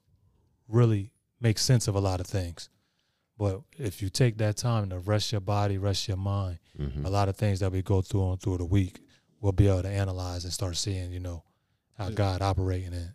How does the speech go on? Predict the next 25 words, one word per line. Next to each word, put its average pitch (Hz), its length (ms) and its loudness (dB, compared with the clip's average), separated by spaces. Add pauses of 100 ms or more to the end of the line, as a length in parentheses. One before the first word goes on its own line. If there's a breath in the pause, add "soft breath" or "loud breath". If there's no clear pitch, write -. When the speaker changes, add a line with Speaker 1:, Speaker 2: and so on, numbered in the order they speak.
Speaker 1:
in, 92 180 -8
in 87 120 -8
our 87 120 -6
lives. 90 420 -6
Speaker 3:
Yeah, 113 220 -10
it's 107 120 -10
like 127 200 -4 (480)
Paul 127 240 -4
tells 113 380 -10
us, 90 80 -18
you 110 100 -20
know, 101 320 -12 (760)
the 104 60 -20
Sabbath 120 480 -8
was 110 160 -14
created 104 320 -14
for 107 140 -20
us. 90 200 -20
We 101 80 -20
wasn't 107 260 -12
created 101 300 -12
for 104 100 -20
the 95 360 -20
Speaker 1:
Right. 104 80 -18
Speaker 3:
Sabbath. 95 440 -6